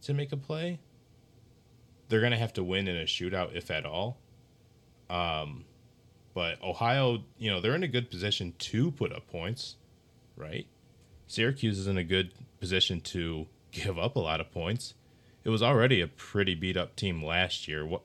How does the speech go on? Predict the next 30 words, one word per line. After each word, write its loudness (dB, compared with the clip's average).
you -2
know, -4
had -2
a -2
one-win 2
season, -6
wasn't 2
a 0
great 0
defense, -4
and 4
it 4
lost 2
two 2
of 2
its -4
best -4
defensive -6
backs -4
to -12
the -6
N -4
F -12
L -8
draft -10
last -10
year. -12
Not 2
a -4
great 0